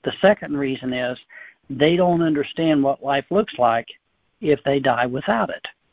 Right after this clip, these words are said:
Uh, three, they think because they have,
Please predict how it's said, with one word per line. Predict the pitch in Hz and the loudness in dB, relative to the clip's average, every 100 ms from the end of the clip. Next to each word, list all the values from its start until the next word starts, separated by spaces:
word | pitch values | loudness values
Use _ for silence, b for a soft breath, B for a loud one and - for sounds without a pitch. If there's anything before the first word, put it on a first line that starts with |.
| _ _ _ _ _ _ B B B - | _ _ _ _ _ _ B B B 2
Uh, | 127 120 113 - | 4 4 -2 -2
three, | 156 156 202 190 | 2 4 2 0
they | 135 | -2
think | - 160 156 143 | 0 -2 -2 -4
because | 139 - 143 135 | -4 0 0 2
they | 135 | -2
have, | 139 135 | 0 0